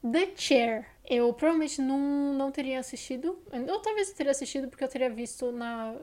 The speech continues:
na página principal da Netflix. Não sei se ela estaria na página principal da Netflix também. Acho que com certeza ela não vai entrar no top dez. Mas enfim, The Chair é uma sé-, é uma série estrelada pela Sandra Oh, sim, ela mesma,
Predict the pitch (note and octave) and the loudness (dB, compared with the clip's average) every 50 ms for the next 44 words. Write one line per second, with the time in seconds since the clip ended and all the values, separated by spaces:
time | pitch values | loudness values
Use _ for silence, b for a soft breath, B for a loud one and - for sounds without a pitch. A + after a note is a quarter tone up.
0 | - - - _ _ - - A3 - A#3 G#3 A3+ A3 - - - - A#3+ A3 A3 | -16 -20 -20 _ _ -14 -12 -8 -6 -6 -6 -6 -8 -10 -12 -12 -10 -10 -8 -8
1 | A3+ A3 G3 - F#3+ - D4+ C4+ A3+ - E4+ F4 F4 F4+ F4+ F4 F4 - E4 D#4+ | -8 -10 -8 -8 -4 -4 -4 -2 -2 -2 -2 -2 0 2 2 2 2 2 2 2
2 | D#4 D4+ D4+ D4+ D4+ C#4 - - D#4+ D#4 D4+ E4 E4 E4 D4+ - D4 C#4 C#4+ C#4+ | 4 4 2 2 0 0 -2 0 0 2 2 0 0 -2 -2 -2 -2 -2 -4 -6
3 | C#4+ C4+ - - C4 C4 C4 C4 C4 - - - B3 - - - C#4+ A3+ G#3+ A3 | -8 -8 -4 -2 -2 0 0 -2 -6 -8 -10 -12 -10 -10 -8 -6 -4 -6 -6 -8
4 | - B B B B B B B B - - - C4+ B3+ - - C#4+ D#4 D#4 - | -10 B B B B B B B B -8 -4 -4 -4 -4 0 0 0 2 2 2
5 | E4 D#4 D4+ - C#4+ C#4 C#4 C#4+ C#4 C4+ C4+ C4 C#4 E4 F4 E4+ D#4+ D#4 D4+ D4+ | 0 0 0 0 -2 0 0 0 0 0 0 0 0 0 0 0 0 0 -2 -4
6 | D4 C#4+ D4 C#4+ C#4+ C#4+ C#4+ C#4+ D4 C#4+ C#4 - D4+ - A3 G3+ G#3 - - - | -4 -2 -2 0 0 0 0 -2 -2 -2 0 0 0 0 0 -2 -4 -8 -10 -12
7 | - B B B B B B B B B B B B D4 D4+ F4 E4 - C4+ A3+ | -12 B B B B B B B B B B B B 2 2 2 2 2 0 2
8 | C4+ D4+ D4+ - D#4+ D#4 D#4+ E4+ E4+ D#4+ E4 - D#4 C#4 - B3 A#3+ B3+ B3+ - | 2 0 2 4 6 6 8 8 6 2 2 2 0 0 2 0 0 0 -2 0
9 | - C4 A#3 G#3 A#3 - - - C4 C4 B3+ B3 B3 A#3+ B3+ B3 B3+ C4 A#3+ A#3+ | -2 -2 -2 -2 -4 -6 -2 0 2 2 4 4 2 2 0 0 0 -4 -4 -4
10 | A#3 - - - - - - - E4+ F#4 G4+ G4 F4+ E4+ C#4+ - - - - A#3+ | -4 -4 -4 -4 -4 -2 0 2 4 4 4 4 4 4 2 0 0 6 8 8
11 | A3+ A3+ A#3 C#4+ F4 F4 - - - - - C4 B3+ B3+ A#3+ A3+ A#3+ C4 C4 A#3+ | 8 8 6 4 2 0 -2 -6 -6 -4 -2 0 0 0 0 0 2 2 2 2
12 | B3 A#3+ A#3 - D4 D4+ E4+ F4 | 0 0 -2 -2 -2 -4 -4 -4